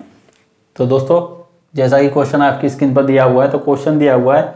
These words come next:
ज़ीरो दो छः, ज़ीरो दो छः बारह बीस। अब आपको बताना है ज़ीरो दो छः बारह बीस। Question वन, दिल्ली पुलिस में पूछा गया question है दोस्तों, दो हज़ार अठारह में।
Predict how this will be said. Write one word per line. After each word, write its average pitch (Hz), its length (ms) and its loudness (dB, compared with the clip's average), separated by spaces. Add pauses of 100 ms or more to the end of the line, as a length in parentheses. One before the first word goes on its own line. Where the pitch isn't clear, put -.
(360)
ज़ीरो 143 460 0
दो 147 540 0
छः, 135 420 2 (760)
ज़ीरो 143 380 2
दो 151 220 4
छः 147 260 -2
बारह 139 460 2
बीस। - 500 -6 (360)
अब 127 120 2
आपको 131 280 0
बताना 117 360 -4
है 127 340 -6
ज़ीरो 123 680 -4 (440)
दो 127 580 -4 (340)
छः 131 440 -2 (420)
बारह 120 520 0 (320)
बीस। - 400 -18 (560)
Question 127 320 -8
वन, - 240 -16 (600)
दिल्ली 127 460 -4
पुलिस 127 300 -2 (520)
में 123 120 -6
पूछा 123 320 -2
गया 127 200 2
question 131 340 -4
है 139 140 -4
दोस्तों, 139 320 -2
दो 143 80 2
हज़ार 131 240 2
अठारह 123 340 -4
में। 185 320 -6